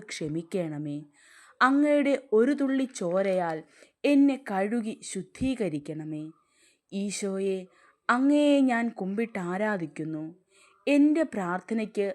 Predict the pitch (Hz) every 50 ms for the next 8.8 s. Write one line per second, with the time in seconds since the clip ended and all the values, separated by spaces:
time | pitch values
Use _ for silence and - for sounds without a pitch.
0 | - _ _ - 214 196 190 208 202 - - 254 247 233 190 180 - - 180 175
1 | 175 170 165 165 165 _ _ - - _ - - - 269 262 277 277 285 - 277
2 | 269 269 277 277 269 277 269 247 - - - 208 202 214 240 254 262 285 285 277
3 | 285 - 190 170 170 175 175 - 208 208 202 196 190 185 175 175 170 - 180 170
4 | 170 170 _ _ _ _ _ _ _ _ - 190 190 190 190 214 202 202 190 185
5 | 185 185 190 185 180 - _ _ _ _ - 233 240 262 262 269 254 240 202 190
6 | 180 180 190 220 226 208 175 151 147 147 - 160 - - 165 160 160 160 160 165
7 | 165 _ _ _ _ _ _ _ _ _ _ - 269 277 294 311 311 294 294 302
8 | 294 - 214 196 185 202 208 214 214 214 214 214 220 220 226